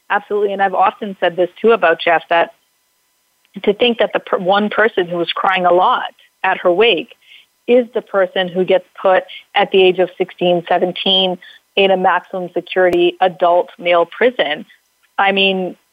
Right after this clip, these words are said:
he, like you just said, he was a very sensitive person, an empathetic person. And then he's the one who gets put in this horrific environment where everybody is violent and dangerous. And I can't even imagine being in that position.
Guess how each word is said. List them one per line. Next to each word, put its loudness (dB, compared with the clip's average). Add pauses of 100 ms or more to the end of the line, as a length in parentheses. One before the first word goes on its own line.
he, 0
like -2
you -2
just -6
said, -2
he 0
was 0
a 2
very 0 (120)
sensitive -2
person, -6
an 4
empathetic 2
person. -8 (440)
And 2
then 0
he's -2
the 0
one 0
who -6
gets 0
put 0
in -4
this 2 (560)
horrific 2
environment -2
where 2
everybody 0
is -2
violent -2 (120)
and -4
dangerous. 0 (120)
And 0 (300)
I 0
can't 0
even 2
imagine 0
being -2
in -6
that 0
position. -2